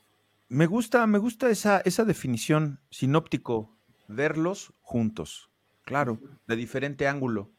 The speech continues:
Sí, sí. Sí, a mí me, me, me recuerdo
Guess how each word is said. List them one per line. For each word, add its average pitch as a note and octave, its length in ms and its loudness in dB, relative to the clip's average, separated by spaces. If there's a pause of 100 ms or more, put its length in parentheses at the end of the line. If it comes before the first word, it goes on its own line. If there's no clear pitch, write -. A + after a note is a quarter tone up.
(120)
Sí, E3 160 -4
sí. F3 300 -8 (1200)
Sí, G#3 240 0
a F#3+ 80 4
mí A#3 120 4
me, D4 300 2
me, D#3+ 280 2
me D#3 100 0
recuerdo G3+ 720 4